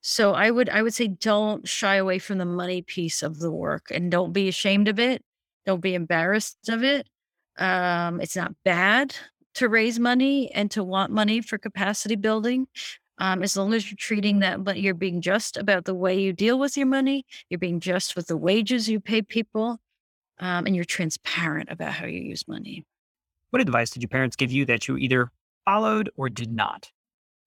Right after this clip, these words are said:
Speaker 1: You know, I, you know, my father wasn't really part of my life, unfortunately. Um, but my mother is amazing.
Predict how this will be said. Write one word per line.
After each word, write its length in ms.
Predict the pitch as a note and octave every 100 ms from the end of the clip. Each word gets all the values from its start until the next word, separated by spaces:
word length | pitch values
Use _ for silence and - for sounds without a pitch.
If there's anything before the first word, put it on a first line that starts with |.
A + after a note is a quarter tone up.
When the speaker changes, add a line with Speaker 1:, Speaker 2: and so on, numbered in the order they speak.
| _ _ _ _ _ _ _ -
Speaker 1:
You 80 | G#4+
know, 200 | G#4 F4+
I, 680 | D4 - - - - - -
you 80 | -
know, 80 | C4
my 140 | A#3+
father 340 | A#3 B3 A#3 B3
wasn't 240 | G#3+ G3+
really 220 | G3 F#3+
part 240 | F3+ G3+ F#3
of 80 | F3
my 160 | F3+
life, 440 | E3+ D#3+ D#3+ D#3+ -
unfortunately. 1000 | F3 - E3 - F3 - E3+ D#3+ E3 -
Um, 400 | F3+ F3 E3+ E3+
but 160 | F#3
my 180 | F#3 F#3+
mother 560 | G3+ A#3 C4 A3 G3 F#3+
is 240 | G3 F#3+
amazing. 460 | F#3+ F#3 F3+ F3+